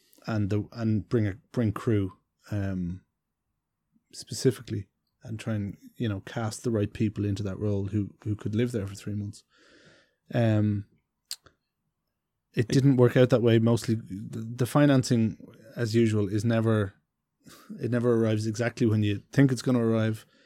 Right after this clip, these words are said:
Speaker 1: So you, you make your plans based on that. What I did was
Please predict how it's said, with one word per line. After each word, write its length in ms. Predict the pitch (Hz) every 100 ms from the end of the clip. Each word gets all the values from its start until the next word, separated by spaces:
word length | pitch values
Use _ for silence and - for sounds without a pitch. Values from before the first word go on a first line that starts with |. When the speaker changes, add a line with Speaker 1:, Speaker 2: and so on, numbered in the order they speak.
| _
Speaker 1:
So 160 | - 123
you, 280 | 107 107 - _ _
you 140 | 131 110
make 240 | 110 107
your 80 | 110
plans 320 | - 107 104
based 280 | 104 107 -
on 100 | 101
that. 200 | 101 95 _ _ _ _
What 140 | 127
I 80 | 120
did 340 | 113 139 156 143
was 460 | 123 117 110 110